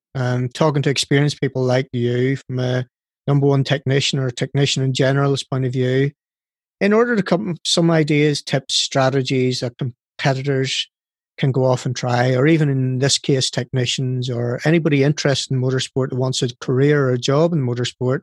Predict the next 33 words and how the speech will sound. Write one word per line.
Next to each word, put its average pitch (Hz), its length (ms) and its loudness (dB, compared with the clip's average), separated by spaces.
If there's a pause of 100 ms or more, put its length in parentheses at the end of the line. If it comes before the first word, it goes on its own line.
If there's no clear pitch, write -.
(640)
There 151 100 2
might 165 300 2
be 151 80 0
something 135 360 -2
in 131 100 -2
this 131 320 -2
that, 123 240 -2 (100)
uh, 123 320 -2 (100)
would 139 180 -2
just 156 260 0
be 143 400 2 (400)
the 147 80 2
inspiration 139 640 0
they 143 160 0
need 131 240 -2
to - 120 -20
go 123 120 -2
off 127 240 -4
and, 127 260 -6
and 123 100 -6
have 127 220 -4
a 120 40 -8
go 135 260 -2
at 135 100 -2
it. 131 160 -6 (880)
The 170 80 6
other 196 180 4
thing 175 180 2
I 160 60 2
wanna 151 320 2
cover 135 400 -2
is, 127 140 -2
of 127 100 -4